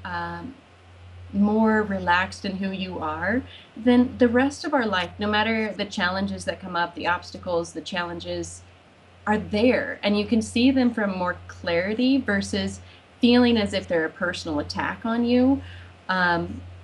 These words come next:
if you're feeling clear in your mind, you get more done, you're more productive. Um, there's so many beautiful things, but I think the biggest thing is that you, you just feel more like you, like the real you that you know is in there,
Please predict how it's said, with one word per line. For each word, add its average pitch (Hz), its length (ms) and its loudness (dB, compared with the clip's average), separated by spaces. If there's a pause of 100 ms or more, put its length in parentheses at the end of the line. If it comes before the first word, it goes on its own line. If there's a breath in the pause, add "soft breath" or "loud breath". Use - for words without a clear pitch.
(280)
if 226 120 0
you're 254 100 6
feeling 262 420 6
clear 240 360 0
in 214 160 -4
your 190 120 -6
mind, 175 460 0
you - 100 0
get 311 180 0
more 220 160 4
done, 170 380 0
you're 214 120 2
more 240 200 4
productive. 214 640 -2 (640 loud breath)
Um, 185 400 -4
there's 226 180 2
so 262 220 6
many 277 220 8
beautiful 202 420 -6
things, 196 460 -4 (180)
but 240 240 2
I 220 120 -2
think 247 260 2
the 220 60 0
biggest 202 360 -2
thing 175 160 -6
is 185 100 -8
that 202 140 -4
you, 226 320 -6
you 254 160 6
just 339 240 -4
feel 277 140 4
more 240 200 4
like 220 260 0
you, 285 360 -6 (100)
like 190 140 -8
the 202 80 -2
real 233 500 4
you 196 380 -2
that 202 120 -2
you 208 120 0
know 185 240 0
is 185 100 -2
in 175 180 -2
there, 269 320 2